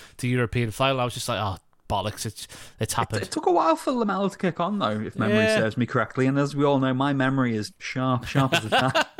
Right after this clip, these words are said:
Speaker 1: <laughs> Graham Sharp. Lee
Speaker 2: <laughs>
Speaker 1: Sharp. Um, but, yeah.
Speaker 2: Sharp, you can. Uh,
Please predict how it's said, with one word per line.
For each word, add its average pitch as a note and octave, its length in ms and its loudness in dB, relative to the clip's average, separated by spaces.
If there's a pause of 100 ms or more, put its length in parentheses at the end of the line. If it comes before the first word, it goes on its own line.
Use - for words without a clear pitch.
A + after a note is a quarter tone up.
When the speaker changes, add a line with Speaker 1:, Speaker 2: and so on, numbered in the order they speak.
(280)
Speaker 1:
<laughs> - 140 -18
Graham E3 400 -2
Sharp. D#3+ 680 -2 (300)
Lee A#3+ 420 4
Speaker 2:
<laughs> D3+ 80 2
Speaker 1:
Sharp. G#2+ 380 0 (340)
Um, G#3 320 2 (280)
but, F#3 280 4
yeah. E3 260 -2
Speaker 2:
Sharp, B2+ 360 2
you A3+ 160 2
can. G#2 320 -4 (340)
Uh, C#3 200 2